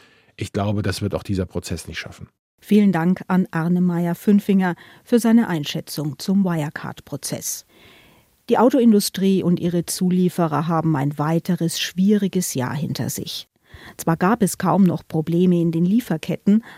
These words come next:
Speaker 2: aber wegen der hohen Teuerung hielten sich viele hierzulande mit dem Kauf eines Neuwagens zurück.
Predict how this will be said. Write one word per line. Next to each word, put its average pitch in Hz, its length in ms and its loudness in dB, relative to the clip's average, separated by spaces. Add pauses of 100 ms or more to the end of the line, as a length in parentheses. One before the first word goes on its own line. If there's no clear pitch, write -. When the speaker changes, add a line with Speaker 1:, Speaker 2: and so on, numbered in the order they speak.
(180)
Speaker 2:
aber 165 340 0
wegen 160 240 0
der 156 240 -4
hohen 170 320 2
Teuerung 175 600 -2
hielten 196 400 -2
sich - 260 -8
viele 220 320 0
hierzulande 170 800 0
mit - 200 -2
dem - 120 -8 (100)
Kauf 180 480 -2
eines 226 300 0
Neuwagens 156 800 2
zurück. - 500 -8